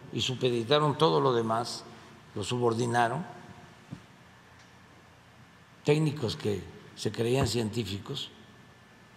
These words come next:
y que causaron la tragedia de México, así también se fueron apoderando, ¿sí?, del Poder Judicial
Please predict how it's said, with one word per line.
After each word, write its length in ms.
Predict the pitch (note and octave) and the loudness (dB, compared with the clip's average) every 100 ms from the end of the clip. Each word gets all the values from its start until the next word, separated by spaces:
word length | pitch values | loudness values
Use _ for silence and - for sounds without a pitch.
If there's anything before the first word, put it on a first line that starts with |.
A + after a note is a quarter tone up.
| - - - - - - - - - | -20 -20 -20 -20 -20 -20 -20 -12 -8
y 60 | |
que 180 | F#2+ A#2+ | -4 -2
causaron 560 | A2 B2 G#2 C#3 C3+ A2 - - - - - - - - - - - - - | 0 0 2 2 2 -2 -10 -16 -18 -20 -20 -20 -20 -20 -20 -20 -20 -12 -2
la 240 | A2+ A#2 | 2 4
tragedia 580 | A#2+ A#2 A#2 D3 C#3 B2 | 6 6 6 6 6 6
de 120 | A2+ | 4
México, 480 | A2+ G2 A2+ - - - - - - - - - - - - - - - - - - - - - - - - - - - - - | 2 0 -2 -2 -6 -6 -18 -20 -20 -20 -20 -20 -20 -20 -20 -20 -20 -20 -20 -20 -20 -18 -18 -20 -20 -20 -20 -20 -20 -20 -20 -4
así 280 | - A#2 G3+ | 0 6 8
también 640 | G3 F#3+ F#3 G#3+ C4 A3 - - - - - - - - - - - - - - - | 10 10 10 4 2 -2 -8 -10 -12 -14 -14 -14 -14 -14 -16 -20 -20 -20 -20 -18 -2
se 120 | B2 | 0
fueron 240 | D3 E3+ | 4 8
apoderando, 720 | F#3 C#3+ D#3+ D3 C#3+ C#3 C#3 G3 - - - - - - - - - - - - | 8 8 8 8 8 4 2 -2 -6 -14 -16 -18 -20 -20 -20 -20 -20 -20 -20 -16
¿sí?, 140 | - - - - | -12 -12 -12 0
del 160 | C3 | 2
Poder 260 | A2+ B2 C#3+ | 4 6 6
Judicial 640 | C3 D3 C3+ C3+ C#3+ F3+ | 6 6 6 6 6 4